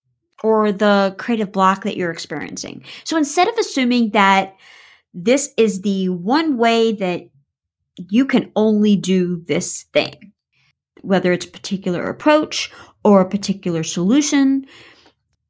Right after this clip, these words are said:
reframe it by questioning those assumptions and considering different possibilities.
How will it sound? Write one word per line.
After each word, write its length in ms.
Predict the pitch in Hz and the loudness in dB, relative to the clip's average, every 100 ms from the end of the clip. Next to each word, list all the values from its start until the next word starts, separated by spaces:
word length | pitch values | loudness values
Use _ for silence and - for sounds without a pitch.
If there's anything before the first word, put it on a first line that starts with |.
| - | -10
reframe 720 | 190 202 202 - 302 320 214 | -6 -6 -6 -2 2 4 2
it 360 | 139 - - - | 0 -6 -12 -4
by 200 | 214 - - _ _ _ | -2 -2 -6 _ _ _
questioning 800 | - - - 311 359 359 240 220 | -14 -14 -2 0 2 0 0 2
those 180 | 202 190 | 2 2
assumptions 600 | 185 180 170 - 165 165 - | 0 -4 -6 -6 -8 -6 -4
and 100 | 190 | -2
considering 400 | 208 208 202 185 | 0 0 2 0
different 280 | 190 170 170 | 0 -4 -4
possibilities. 680 | 175 - 165 - - - | -6 -2 -6 -4 -8 -12